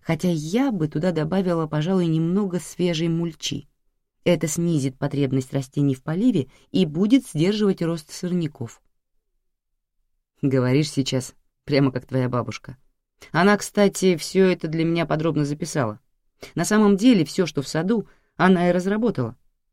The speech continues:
Я мастер по части стен или проводки,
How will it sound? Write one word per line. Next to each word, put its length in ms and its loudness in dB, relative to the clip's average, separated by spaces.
Я 300 0
мастер 420 2
по 160 -4
части 360 0
стен 420 0
или 180 2
проводки, 640 -6